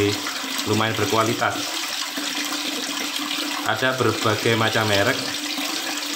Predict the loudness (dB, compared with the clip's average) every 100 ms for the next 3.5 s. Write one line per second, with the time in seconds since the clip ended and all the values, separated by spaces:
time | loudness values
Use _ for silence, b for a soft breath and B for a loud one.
0 | -4 -4 -4 -4 0 2 4 4 4 4
1 | 2 2 2 2 2 2 2 2 0 2
2 | 2 2 2 0 2 2 4 2 2 2
3 | 2 2 2 2 2